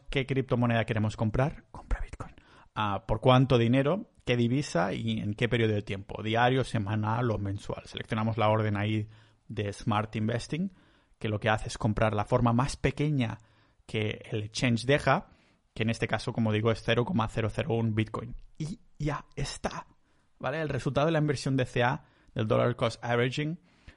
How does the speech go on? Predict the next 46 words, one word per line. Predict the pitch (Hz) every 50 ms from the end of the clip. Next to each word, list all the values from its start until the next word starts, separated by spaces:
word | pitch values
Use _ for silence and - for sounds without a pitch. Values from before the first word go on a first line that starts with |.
| _ _ -
no | 123 151 170
se | - 196
ve | 170 175
inmediatamente, | 180 165 143 120 113 110 113 113 110 131 156 139 - 117 107 107
lógico, | 110 120 139 - 139 - - - - -
y | - 120
menos | 113 113 120 131 143 - - - _ _ _ _ -
en | - 113
criptomonedas | - 120 113 - 117 107 107 104 101 101 107 120 123 -
que | - 120
puedes | 98 104 104 113 - -
tener | - 104 104 107
la | 104
sensación | - - 113 - 113 104 - - 104
que | 104 117
estás | - - 110 - -
perdiendo | - 110 104 101 101 104 -
pasta. | - 113 - - - 101
De | 101 98
hecho, | 107 - -
ya | 120 110 110
os | - -
puedo | - 131 123 120
asegurar | 110 - 113 107 107 101 104 131 - - - - - - -
que | - 190
en | 202
el | 196 190
momento | 180 156 143 139 143 135 160 156
en | 143
que | 131 135
activéis | 120 - - 113 113 110 104
el | 131 120
robot, | 110 107 98 101 139 175 - - - - - - - - - - -
entráis | - 117 117 131 123 127 135
al | 139 131
cabo | - 135 123 120 120
de | 117
un | 113 107 113 107
día, | 120 131 127 117
unas | 113 110 110 107 107 -
horas | 110 110 107 110
y |
tal, | 104 - - -
estaréis | - 120 - 139 135 156 143
en | 151 147
rojo. | 123 117 101 76 - - -